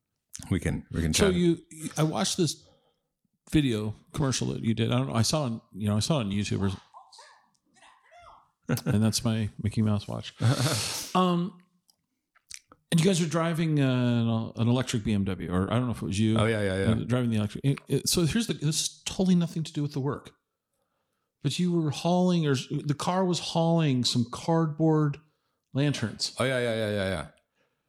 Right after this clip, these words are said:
Speaker 2: Are those, so where was that filmed at?
Speaker 1: So it's funny 'cause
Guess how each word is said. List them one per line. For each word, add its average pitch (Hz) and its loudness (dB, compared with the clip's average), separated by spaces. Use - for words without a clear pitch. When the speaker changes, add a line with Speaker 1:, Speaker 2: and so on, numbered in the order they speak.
Speaker 2:
Are 151 2
those, 185 0
so - 2
where 175 0
was 240 2
that 185 -2
filmed 135 0
at? - -14
Speaker 1:
So 113 -2
it's 107 -2
funny 110 -2
'cause 95 -2